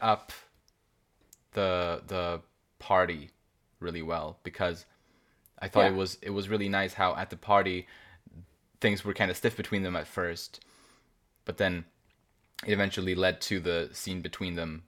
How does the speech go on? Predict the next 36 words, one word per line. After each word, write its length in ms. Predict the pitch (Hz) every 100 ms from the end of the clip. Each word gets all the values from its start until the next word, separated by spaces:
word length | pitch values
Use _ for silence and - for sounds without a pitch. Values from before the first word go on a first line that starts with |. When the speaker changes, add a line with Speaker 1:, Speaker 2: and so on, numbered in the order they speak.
| -
Speaker 1:
where 160 | 87
they 80 | 87
were 140 | 85 87
able 160 | 82
to 220 | 80 80 76 -
kinda 180 | 95 85
start 240 | 85 85
talking 540 | - 95 92 90 85 - - - _ _ _ _ -
more 180 | 90 90
openly, 420 | 98 92 87 85
very 220 | 87 95
openly, 260 | 87 87 87
like, 160 | 82 90
more 220 | 90 85 -
probably 300 | 98 87 85
than, 360 | 82 80 85 80
than 140 | 87
they 100 | 85
had 280 | 85 85 82 -
ever 200 | 92 90
done 180 | 87
before. 400 | 85 82 87 85 - - - _ _ _ _ _ _ _ _ _ _ _ 95
Sadly, 260 | - 90
that 100 | 87
was 100 | 85
interrupted 400 | 87 82 87 -
by 100 | 85
the 80 | 85
knocker 280 | 87 90 -
attack, 360 | 82 87 80 -
but 200 | 85 - - - - _ _ _ _
I 40 | 151
Speaker 2:
Mm-hmm. 160 | 110 107
Speaker 1:
think 280 | 92 - - _
going 260 | 98 98 95
from 580 | - - 104 92 87